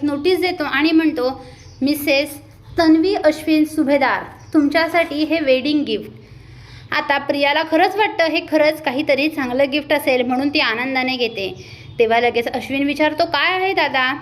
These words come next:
तेव्हा अर्जुन म्हणतो, "थांब अश्विन, कळेलच. आता प्रिया वाचेल ना तेव्हा तुला कळेल." आता प्रिया ती नोटीस वाचते आणि प्रियाच्या पायाखालची जमीन सरकते. प्रिया उठून उभी राहते आणि म्हणते, "अर्जुन, काय आहे हे?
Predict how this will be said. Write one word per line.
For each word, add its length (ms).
तेव्हा 180
अर्जुन 360
म्हणतो, 220
"थांब 200
अश्विन, 340
कळेलच. 460
आता 220
प्रिया 340
वाचेल 400
ना 160
तेव्हा 280
तुला 260
कळेल." 380
आता 200
प्रिया 300
ती 140
नोटीस 380
वाचते 400
आणि 240
प्रियाच्या 520
पायाखालची 680
जमीन 300
सरकते. 760
प्रिया 240
उठून 260
उभी 200
राहते 280
आणि 280
म्हणते, 720
"अर्जुन, 440
काय 380
आहे 80
हे? 420